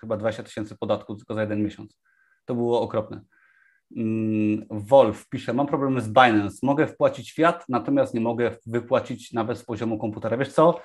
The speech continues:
ja Binance używam, ale trochę. Y, bardziej bym ci polecał giełdę Zondę w Polsce,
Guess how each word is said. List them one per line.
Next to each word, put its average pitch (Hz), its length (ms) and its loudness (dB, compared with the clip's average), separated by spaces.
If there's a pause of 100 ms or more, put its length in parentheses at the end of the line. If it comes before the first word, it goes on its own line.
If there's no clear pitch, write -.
(300)
ja 143 140 6
Binance 160 540 8
używam, 160 380 2
ale 135 160 4
trochę. 135 580 4 (400)
Y, 135 200 4
bardziej 180 360 6
bym 180 160 6
ci 180 100 -4
polecał 156 440 4
giełdę 131 320 0
Zondę 151 580 4
w - 100 -20
Polsce, 175 520 2